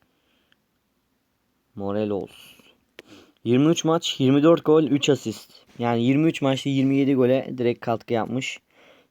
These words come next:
Ligde on altı maçta on sekiz golü var. Çok iyi. Kupada iki golü var. Uluslararasında da gayet güzel gol var. E, milli takımda zaten şu anda milli takım kadrosunda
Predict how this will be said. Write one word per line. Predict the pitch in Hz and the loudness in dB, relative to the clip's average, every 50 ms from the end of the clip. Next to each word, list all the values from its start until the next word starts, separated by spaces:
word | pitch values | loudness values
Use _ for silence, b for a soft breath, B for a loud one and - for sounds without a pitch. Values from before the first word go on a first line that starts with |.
| b 113 | b -2
Ligde | 117 127 110 - - 135 135 | -2 -2 -2 0 0 2 2
on | 120 131 131 | 4 2 2
altı | 135 131 123 117 - - | 2 2 2 0 0 -2
maçta | 117 117 113 104 - 127 | -4 -2 -2 -2 -2 -2
on | 123 123 120 | 0 0 0
sekiz | 117 - 117 107 110 107 101 | -2 -4 -6 -4 -4 -2 0
golü | 104 107 104 104 | 0 0 2 2
var. | 110 120 127 131 - - _ _ _ _ - | 2 0 -2 -4 -10 -20 _ _ _ _ -16
Çok | - - 113 101 - - | -10 -8 -8 -8 -6 -6
iyi. | 110 110 113 131 - _ _ b b b b b b b b b b b | -4 -4 -4 -6 -10 _ _ b b b b b b b b b b b
Kupada | - - 135 139 131 147 | -8 -4 -2 0 2 2
iki | 151 143 - - 147 | 2 0 0 0 2
golü | 147 147 143 143 | 2 4 4 4
var. | 143 147 151 151 - - _ _ _ _ _ _ _ _ _ _ _ _ _ _ | 4 2 0 -2 -4 -12 _ _ _ _ _ _ _ _ _ _ _ _ _ _
Uluslararasında | - 117 123 117 - - 143 135 135 135 135 127 - 147 139 131 131 | -6 -6 -6 -6 -4 -2 0 0 2 2 0 -2 -4 -4 -2 -2 0
da | 127 131 | 0 0
gayet | 120 127 127 127 127 123 - | 0 2 2 2 2 0 -2
güzel | - 127 120 127 127 127 | -4 -4 -2 0 0 0
gol | 120 123 120 120 | 0 0 0 0
var. | 120 123 123 131 - - _ _ _ _ _ _ _ _ _ _ _ _ _ _ _ - | 0 0 0 -2 -4 -8 _ _ _ _ _ _ _ _ _ _ _ _ _ _ _ -12
E, | 113 113 117 | -8 -6 -2
milli | 120 127 127 127 127 | 0 0 0 0 -2
takımda | - 135 117 123 131 131 127 | -4 -6 -4 -2 0 0 2
zaten | 117 127 127 123 - 127 131 | 2 2 0 0 0 -2 -4
şu | 131 - - 127 | -6 -6 -4 -2
anda | 117 120 120 117 120 127 | 0 0 0 0 0 0
milli | 127 120 120 117 | 0 -2 -4 -4
takım | - 120 107 - 123 123 | -6 -8 -8 -8 -10 -10
kadrosunda | 110 - 117 110 107 110 107 104 - - 110 107 107 110 117 123 127 131 131 135 131 | -8 -4 -4 -4 -4 -6 -8 -10 -10 -8 -6 -6 -4 -2 -2 -2 -2 -2 -4 -6 -8